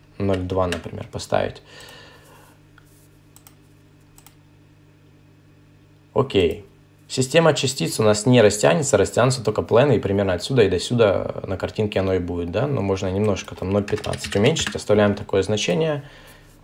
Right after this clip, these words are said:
А, супер. Рождаемость мы все равно потом на патч выносим, будем ее менять. Здесь выбирается скорость.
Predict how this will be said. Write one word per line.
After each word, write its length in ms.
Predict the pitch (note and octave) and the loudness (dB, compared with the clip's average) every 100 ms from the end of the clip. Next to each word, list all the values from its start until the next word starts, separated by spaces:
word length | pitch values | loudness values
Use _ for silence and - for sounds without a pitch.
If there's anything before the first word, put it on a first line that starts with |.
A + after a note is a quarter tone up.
| - - - - - | -20 -20 -20 -20 -10
А, 220 | F#2+ F#2 | -6 -6
супер. 380 | - - - - - - - _ _ _ _ _ _ - G#3 | -4 -4 -4 -6 -12 -20 -20 _ _ _ _ _ _ -16 -4
Рождаемость 640 | A#2+ A2 B2+ F#3 D#3+ G#2+ | 2 2 4 4 4 2
мы 80 | G#2+ | 0
все 160 | G2+ G#2 | 0 4
равно 200 | A2+ G#2+ | 4 4
потом 280 | F#2+ G#2+ G2+ | 2 0 0
на 100 | F#2+ | 2
патч 260 | A#2+ - | 0 2
выносим, 440 | G#2 F#2+ F2+ - F#2 | 0 0 0 -4 -4
будем 240 | F#2+ F#2 | -2 -2
ее 160 | F#2 F#2 | -2 -2
менять. 340 | F2+ F2 E2 | -2 -4 -6
Здесь 280 | F#2 A#2+ B2+ | -4 -4 -4
выбирается 580 | A2+ G#2 G2 G2 G#2 G#2+ | -4 -2 0 0 0 -6
скорость. 580 | - E3 E3 D#3 - | -2 4 4 4 -2